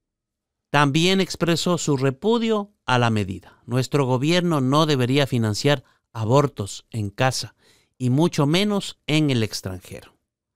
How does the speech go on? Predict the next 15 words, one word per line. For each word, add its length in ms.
La 220
unidad 440
es 140
importante 680
en 80
momentos 500
como 280
estos, 460
pero 240
liberar 540
la 240
guerra 420
cultural 720
solo 460
profundizará 1040